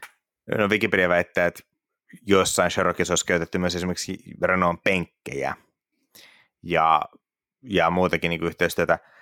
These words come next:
Nämä väittää myös, että Renaultin johdolla A M C:n rivi kutonen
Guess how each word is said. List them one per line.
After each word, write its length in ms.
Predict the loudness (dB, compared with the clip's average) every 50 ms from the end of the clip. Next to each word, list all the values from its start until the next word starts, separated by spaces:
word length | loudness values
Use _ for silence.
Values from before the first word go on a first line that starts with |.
| _ _ -6
Nämä 140 | -2 0 0
väittää 320 | 0 0 0 -2 0 2
myös, 180 | 2 2 2 2
että 240 | -2 -2 -2 -2
Renaultin 520 | 0 2 2 4 4 4 4 2 0 -6 -12 _ _ _ _ _ _ _ 0
johdolla 580 | 0 2 2 2 2 2 2 4 4 4 2 2
A 60 | 0
M 40 | 0
C:n 440 | 0 0 2 2 2 0 -2 -6 -12 -16 _ _ -8
rivi 280 | -4 -2 -2 -2 -2 -4
kutonen 640 | -2 -4 -4 -2 0 0 0 0 -2 -2 -4 -6